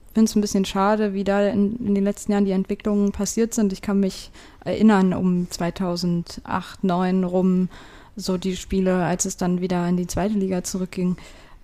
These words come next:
ähm, dass man da zusammen im Biergarten saß mit den Sankt Paulianern und, äh, ja, man da einfach irgendwie sympathisch miteinander war. Ähm, ich weiß nicht, was irgendwie passiert ist, warum sich da was auseinandergelebt hat.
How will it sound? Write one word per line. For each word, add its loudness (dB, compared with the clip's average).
ähm, 0
dass 0
man 2
da -2
zusammen 2
im 2
Biergarten 0
saß -2
mit 0
den 2
Sankt -2
Paulianern 0
und, 2
äh, -2
ja, -2
man 2
da 0
einfach -4
irgendwie -2
sympathisch 0
miteinander 2
war. 2
Ähm, 0
ich -8
weiß 0
nicht, -2
was -4
irgendwie -2
passiert 0
ist, -4
warum 0
sich -4
da 0
was -2
auseinandergelebt 4
hat. -2